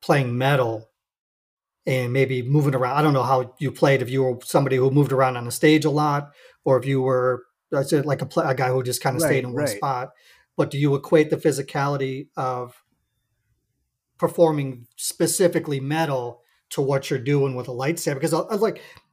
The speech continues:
Speaker 1: I've seen videos, I s-, I've seen the YouTube clips of
Speaker 2: Oh,
Speaker 1: you
Speaker 2: have you
Speaker 1: with the
Speaker 2: seen
Speaker 1: kids and
Speaker 2: Lightsaber
Speaker 1: stuff like that.
Speaker 2: Academy?
Speaker 1: I have seen
Speaker 2: On
Speaker 1: Lightsaber
Speaker 2: YouTube?
Speaker 1: Academy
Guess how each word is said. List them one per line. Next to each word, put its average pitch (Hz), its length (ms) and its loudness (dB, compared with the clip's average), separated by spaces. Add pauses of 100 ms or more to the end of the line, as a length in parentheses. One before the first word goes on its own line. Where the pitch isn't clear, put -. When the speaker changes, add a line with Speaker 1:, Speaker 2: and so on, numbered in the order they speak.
(120)
Speaker 1:
I've 202 160 2
seen 294 260 0
videos, 147 380 2
I 175 60 2
s-, 170 200 -2
I've 233 140 2
seen 339 240 -2
the 226 140 -2
YouTube 165 380 -2
clips - 500 -4 (800)
of 160 120 2
Speaker 2:
Oh, 175 100 6
Speaker 1:
you 160 60 6
Speaker 2:
have 156 160 6
you 190 40 0
Speaker 1:
with 151 120 4
the - 60 2
Speaker 2:
seen 175 100 8
Speaker 1:
kids - 280 8
and 185 80 4
Speaker 2:
Lightsaber 180 40 4
Speaker 1:
stuff 175 200 4
like 175 140 2
that. - 20 6
Speaker 2:
Academy? 208 420 4 (580)
Speaker 1:
I 185 140 4
have 220 260 4
seen - 140 2
Speaker 2:
On 165 100 6
Speaker 1:
Lightsaber 165 100 2
Speaker 2:
YouTube? 214 380 4
Speaker 1:
Academy 143 460 -6